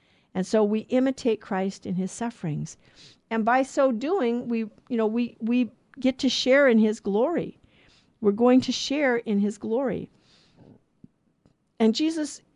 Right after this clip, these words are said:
you know, he told his apostles, "If, if the world had loved me, they would love you. But the world didn't. The world hated me. And so you will be hated." You know, um, brother will turn against brother.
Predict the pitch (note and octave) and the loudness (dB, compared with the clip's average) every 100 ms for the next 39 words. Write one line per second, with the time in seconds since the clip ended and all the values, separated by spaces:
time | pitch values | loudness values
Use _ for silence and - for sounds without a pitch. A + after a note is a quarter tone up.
0 | _ A3+ A#3+ B3+ - C#4+ E4 E4+ C4 A#3 | _ 2 2 0 -4 -4 -2 -2 -4 -4
1 | - F#3 F3+ F#3 F#3 - - _ _ _ | -6 -6 -6 -6 -8 -8 -16 _ _ _
2 | _ _ _ _ _ _ G4+ - - _ | _ _ _ _ _ _ -20 -20 -20 _
3 | _ _ _ - C4+ C#4+ _ _ A#3+ B3 | _ _ _ -6 -4 -4 _ _ -8 -4
4 | C4 A#3 C#4+ D#4 D#4+ - _ _ _ _ | -4 -4 -2 -2 -4 -10 _ _ _ _
5 | A#3 A#3+ A#3 B3+ C#4 C#4+ C#4 - A3+ A3 | -4 -2 2 2 2 -2 -2 -2 -2 0
6 | A3 G3+ A3 D#3 F#3+ - _ _ _ - | -2 -4 -6 -10 -14 -20 _ _ _ -10
7 | G3+ A3+ A#3 A3 A#3+ - - G3+ G#3+ G#3 | -8 -6 -6 -4 -6 -6 -10 -10 -8 -6
8 | G#3 G#3 F#3 - - - F#3 - G#3+ A3 | -4 -4 -4 -8 -12 -12 -12 -6 -6 -4
9 | A#3+ D#4+ D#4+ A#3+ C4+ - _ _ _ _ | -4 -4 -4 -4 -6 -10 _ _ _ _
10 | _ _ _ _ _ _ - A3 G#3 G#3 | _ _ _ _ _ _ -2 2 4 4
11 | A3+ F#3+ F3+ F#3 - _ _ A3 F#3 A#3+ | 4 2 2 -2 -10 _ _ -4 2 2
12 | C#4+ C4 B3 C4+ B3 A3+ G#3+ G#3+ G#3+ A3 | 2 0 0 0 0 0 -2 -2 0 2
13 | B3+ D4 | 2 0